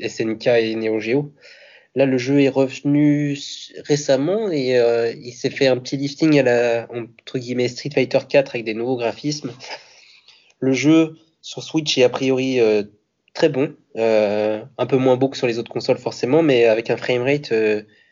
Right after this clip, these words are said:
so-, de soixante images par seconde assez, presque constant. Donc, euh, franchement, si vous avez besoin d'un jeu de baston et que vous avez envie de le tenter sur un jeu qui est technique,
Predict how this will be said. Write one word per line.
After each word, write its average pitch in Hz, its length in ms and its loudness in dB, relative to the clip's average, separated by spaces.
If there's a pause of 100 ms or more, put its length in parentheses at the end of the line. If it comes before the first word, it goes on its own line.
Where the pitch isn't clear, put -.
(760)
so-, - 200 -16
de 127 140 -2
soixante 151 480 0
images 139 220 0
par 135 100 2
seconde 147 300 2
assez, 147 340 -2 (140)
presque 170 260 -2
constant. 139 460 -2
Donc, 123 300 -4
euh, 113 260 2 (840)
franchement, 143 680 2
si - 180 -12
vous 127 120 -6
avez 123 160 -2
besoin 143 240 0
d'un 135 120 0
jeu 123 120 -6
de 120 80 -10
baston 127 560 -2 (200)
et 139 100 -4
que 123 40 -10
vous 120 140 -10
avez 120 180 -2
envie 120 160 -4
de 123 80 -4
le 120 80 -4
tenter 135 500 -2
sur 123 200 -4
un 117 100 2
jeu 120 180 -2
qui 123 140 -10
est 117 140 -8
technique, 135 720 -2